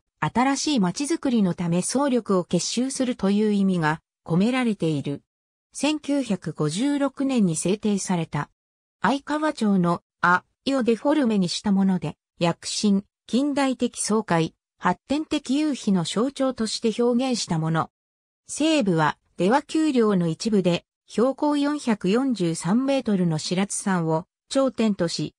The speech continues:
平均三百メートルの南北稜線を境に、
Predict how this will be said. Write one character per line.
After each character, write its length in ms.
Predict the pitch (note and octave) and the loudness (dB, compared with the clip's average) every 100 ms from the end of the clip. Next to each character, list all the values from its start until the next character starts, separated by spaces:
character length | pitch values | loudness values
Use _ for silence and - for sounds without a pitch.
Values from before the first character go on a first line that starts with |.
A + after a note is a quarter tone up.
| _ - | _ -2
平 160 | G#3 C#4 | 0 0
均 280 | - C#4+ C#4+ | -2 -4 -4
三 300 | - C4+ D4+ | -2 -2 -2
百 260 | D#4 - | -4 -2
メ 160 | C#4+ D4+ | -2 -2
ー 60 | D4 | -2
ト 120 | A3 | 0
ル 120 | F#3+ | 2
の 140 | F3 | 0
南 380 | D#3 E3+ B3 C#4 | 0 0 2 0
北 120 | - | 0
稜 200 | D4 D4+ | -2 0
線 280 | C#4 A3 F#3 | 0 0 2
を 80 | E3 | 0
境 160 | - D#3 A#3 | -2 -2 0
に、 320 | G#3+ E3+ F3 | 0 0 -4